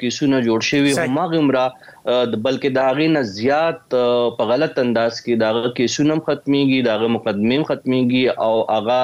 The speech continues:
Speaker 1: د پاکستان په سیاست کې چې کوم دی، دوباره، آه، د هغه د راتګ لارې هم هواریږي.
Speaker 2: مننه،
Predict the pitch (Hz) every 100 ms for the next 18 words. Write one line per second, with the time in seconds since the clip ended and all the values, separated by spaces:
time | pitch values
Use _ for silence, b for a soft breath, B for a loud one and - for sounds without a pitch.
0 | 123 - 107 - - 123 117 117 - 107
1 | 107 123 113 110 104 110 101 107 131 131
2 | 117 104 104 113 135 - - - - 107
3 | 113 104 110 107 117 117 107 104 - 110
4 | 104 107 101 101 98 95 90 87 87 85
5 | 85 73 - 170 151 165 170 135